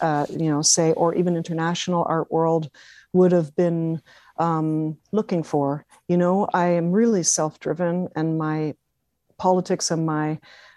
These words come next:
kind of themes are things that come from within and from other kind of alternative sources that aren't necessarily aligned with the contemporary dialogue.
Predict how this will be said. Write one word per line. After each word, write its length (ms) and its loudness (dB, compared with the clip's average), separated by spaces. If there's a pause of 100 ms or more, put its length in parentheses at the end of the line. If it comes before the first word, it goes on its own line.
(100)
kind 160 -2
of 120 -4
themes 840 0 (120)
are 340 -2
things 520 -2
that 260 -4
come 320 -2
from 420 -4 (720)
within 560 2
and 240 -2
from 420 -2 (520)
other 340 2
kind 260 -2
of 80 -2
alternative 800 -2 (220)
sources 560 -2
that 180 0
aren't 160 -2
necessarily 560 0
aligned 480 0
with 200 -4
the 340 -2
contemporary 420 -4
dialogue. 480 -2